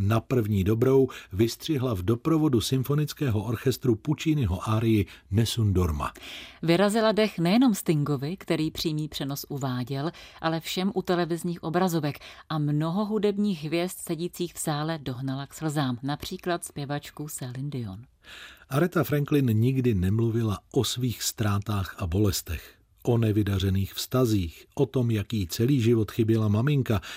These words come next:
Speaker 1: která, jak víte, rodinu opustila a navíc pak zemřela, když bylo Aretě deset. Jak bylo těžké starat se o vlastní syny,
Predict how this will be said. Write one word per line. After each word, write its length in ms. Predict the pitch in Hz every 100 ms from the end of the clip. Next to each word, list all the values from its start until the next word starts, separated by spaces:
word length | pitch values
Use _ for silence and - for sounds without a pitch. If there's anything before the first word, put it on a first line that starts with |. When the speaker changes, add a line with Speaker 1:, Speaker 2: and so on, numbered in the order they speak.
| -
Speaker 1:
která, 360 | - 113 101 98
jak 220 | 90 82
víte, 300 | 101 - 104
rodinu 360 | 92 90 92 -
opustila 720 | - 104 135 113 - 139 131 - - -
a 100 | 117
navíc 280 | 131 165 -
pak 200 | - 110
zemřela, 560 | 92 113 123 117 101 85
když 200 | 82 80
bylo 240 | 92 87 -
Aretě 360 | 95 85 92
deset. 440 | 87 90 - 78 - _ _ _ -
Jak 140 | 110
bylo 200 | 131 143
těžké 460 | - 165 - 127 107
starat 320 | - 113 107
se 120 | -
o 140 | - 139
vlastní 440 | 143 127 - 127
syny, 420 | - 147 165 110